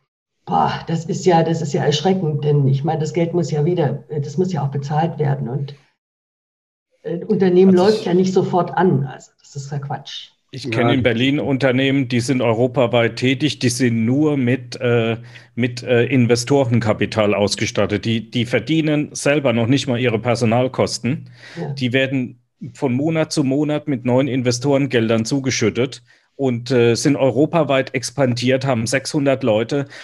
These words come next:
Speaker 2: Und wenn man die, den Geldhahn zudrehen würde
Speaker 1: Aber
Speaker 2: morgen,
Speaker 1: ja.
Speaker 2: wären die sofort weg, weil die noch nicht mal die Personalkosten verdienen.
Speaker 1: Ja.
Speaker 2: Und
Speaker 3: Mhm.
Speaker 2: da, da frage ich mich auch, äh,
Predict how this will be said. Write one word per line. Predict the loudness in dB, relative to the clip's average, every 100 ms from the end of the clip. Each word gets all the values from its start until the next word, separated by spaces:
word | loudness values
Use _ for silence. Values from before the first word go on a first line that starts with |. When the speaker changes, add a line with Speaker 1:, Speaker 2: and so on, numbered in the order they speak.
| -8
Speaker 2:
Und | -4 0
wenn | 0
man | 2 0 -2 -6 -18 _ -8
die, | -4 -4 -2
den | -2 0
Geldhahn | 0 0 0 -2
zudrehen | 0 -2 -2 0 0 2
würde | 0 0 -2 -4
Speaker 1:
Aber | -8 0
Speaker 2:
morgen, | 2 2 0 -6 -10 _ -10
Speaker 1:
ja. | -2
Speaker 2:
wären | 0 0
die | 0
sofort | 0 -2 2 0 0 -2
weg, | -2 0 0
weil | 0
die | 0
noch | -2 -2
nicht | -2 -2
mal | -2 0
die | 0
Personalkosten | 0 0 0 0 0 0 0 0
verdienen. | 0 -2 -6 -8 _ _ _ _
Speaker 1:
Ja. | -16 -10 -4
Speaker 2:
Und | -2 0
Speaker 3:
Mhm. |
Speaker 2:
da, | -2
da | -2 -2 0
frage | 0 0 0
ich | -2
mich | -2 0
auch, | 0 0 0
äh, | 2 4